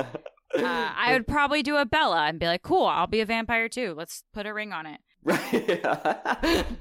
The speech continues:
Speaker 1: But my response to that quote was, A, true. People do often go for the unobtainable or the, "Wow, they must be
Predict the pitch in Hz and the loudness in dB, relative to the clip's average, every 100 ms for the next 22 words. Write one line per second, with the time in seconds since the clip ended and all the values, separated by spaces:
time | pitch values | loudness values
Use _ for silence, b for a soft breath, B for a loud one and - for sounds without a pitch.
0 | - 339 277 311 302 294 294 - 330 370 | 0 0 2 2 2 0 -4 -2 -2 -2
1 | 349 285 233 196 - - 196 190 135 185 | -8 -8 -2 -2 -4 -8 -6 -6 -8 -8
2 | 175 175 - - _ _ 233 262 233 226 | -8 -10 -16 -20 _ _ 0 0 -2 -4
3 | 220 _ _ _ _ - - 160 147 233 | -10 _ _ _ _ -6 -2 -2 -4 -12
4 | _ _ _ _ _ - 208 202 233 226 | _ _ _ _ _ -12 -10 -4 -2 -2
5 | 214 _ _ _ 208 208 196 - _ 196 | -4 _ _ _ -6 -4 -6 -10 _ 0
6 | 180 - 165 160 165 156 165 - 160 156 | 0 -4 -8 -8 -10 -10 -10 -8 -8 -10
7 | - 285 269 254 240 240 226 170 165 160 | -4 0 0 0 0 -2 -4 -6 -6 -8
8 | 147 - 208 220 220 190 175 165 160 185 | -14 -10 -4 -2 2 2 4 2 -2 -4
9 | 185 202 - 180 | -6 -8 -8 -10